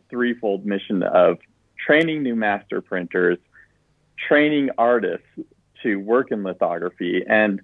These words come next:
reestablishing the market for lithographs in the United States.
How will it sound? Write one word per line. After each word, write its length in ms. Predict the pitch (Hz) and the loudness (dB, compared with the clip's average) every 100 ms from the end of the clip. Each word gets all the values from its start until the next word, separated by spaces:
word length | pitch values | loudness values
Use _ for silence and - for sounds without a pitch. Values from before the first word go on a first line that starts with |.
| - - _ _ - | -12 -20 _ _ -14
reestablishing 1000 | 123 127 143 139 - 113 110 110 117 110 | -2 4 6 4 2 2 2 -2 -6 -6
the 80 | 98 | -4
market 640 | 101 175 170 - - 73 - - _ _ _ _ _ | 2 2 2 -4 -6 -8 -12 -20 _ _ _ _ _
for 240 | 131 110 104 | 2 2 2
lithographs 600 | 113 107 95 87 90 - - | -2 -4 -4 -4 -6 -10 -16
in 80 | |
the 80 | 95 | -10
United 420 | 90 87 85 87 - | -8 -6 -4 -6 -6
States. 340 | - 95 64 | -2 -2 -2